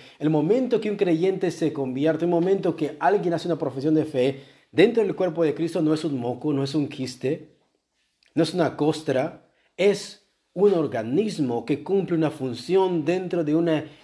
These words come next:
iglesia específica donde el Espíritu Santo le dio un don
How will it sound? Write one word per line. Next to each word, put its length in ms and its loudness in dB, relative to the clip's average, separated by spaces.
iglesia 420 0
específica 1160 -2
donde 220 2
el 60 0
Espíritu 500 -4
Santo 400 0
le 120 2
dio 160 4
un 220 2
don 340 2